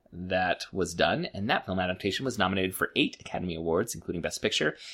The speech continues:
It won three Acad-, Academy Awards, including Gregory Peck winning Best Actor for his portrayal of Atticus Finch. And that film was added to the National Film Registry,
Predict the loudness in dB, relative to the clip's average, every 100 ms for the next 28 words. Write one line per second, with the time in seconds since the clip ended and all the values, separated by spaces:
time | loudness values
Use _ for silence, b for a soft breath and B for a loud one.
0 | B 4 6 4 4 0 4 4 4 2
1 | 0 2 2 4 4 4 4 4 2 -4
2 | 0 2 4 4 4 2 0 -6 -6 -4
3 | -2 0 2 0 -2 -8 -6 -2 0 0
4 | -2 -2 -2 0 4 4 2 2 0 0
5 | -6 -12 -6 -4 -4 -2 -4 -2 -8 -8
6 | B B B 2 4 6 4 4 4 4
7 | 2 2 2 2 -2 0 0 0 -2 0
8 | 2 2 2 2 2 0